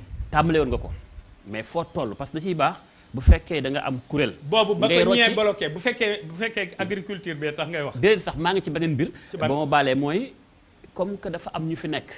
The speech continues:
Speaker 2: Hmm.
Speaker 1: Ca ngir soppi loolu brusquement du yomb.
Speaker 2: Hmm.
Speaker 1: Est-ce que doon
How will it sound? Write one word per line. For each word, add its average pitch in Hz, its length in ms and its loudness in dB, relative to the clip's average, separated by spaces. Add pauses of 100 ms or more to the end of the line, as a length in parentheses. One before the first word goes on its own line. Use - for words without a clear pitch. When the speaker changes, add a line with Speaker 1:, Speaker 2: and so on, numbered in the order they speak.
(140)
Speaker 2:
Hmm. 135 140 -12 (440)
Speaker 1:
Ca 143 80 -4
ngir 165 240 0
soppi 180 340 -6
loolu 147 340 0
brusquement 139 640 -2
du 131 80 -2 (120)
yomb. 117 260 0 (140)
Speaker 2:
Hmm. 139 120 -14 (180)
Speaker 1:
Est-ce 165 120 -8
que 165 60 -8
doon 170 120 -2